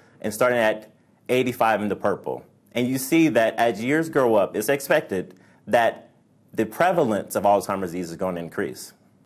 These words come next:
And one of the potential mechanisms is believed to be that our brains are shrinking. And we have this extreme shrinkage in our cerebral cortex,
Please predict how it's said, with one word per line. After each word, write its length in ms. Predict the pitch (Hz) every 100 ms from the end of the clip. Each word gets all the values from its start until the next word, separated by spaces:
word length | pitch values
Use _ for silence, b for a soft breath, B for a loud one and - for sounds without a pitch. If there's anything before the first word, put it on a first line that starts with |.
| -
And 460 | 170 151 120 139
one 180 | 127 147
of 80 | 170
the 80 | 151
potential 420 | - 147 135 117
mechanisms 920 | 110 120 113 98 85 78 85 95 - -
is 160 | 110
believed 340 | 107 107 123 117
to 100 | 117
be 280 | 98 98 98
that 360 | 92 92 - B B
our 120 | 117
brains 840 | 110 104 113 107 85 76 80 - - _
are 120 | 107 104
shrinking. 680 | - - 98 - 82 71 - _ _ _ b b b b -
And 160 | 104
we 120 | 110
have 160 | 120 110
this 240 | 110 - -
extreme 640 | 107 - - 127 131 135
shrinkage 680 | 135 - 120 - 87 87 -
in 140 | 95
our 260 | 90 92 87
cerebral 400 | - 98 95 98
cortex, 760 | - 92 - 78 - - -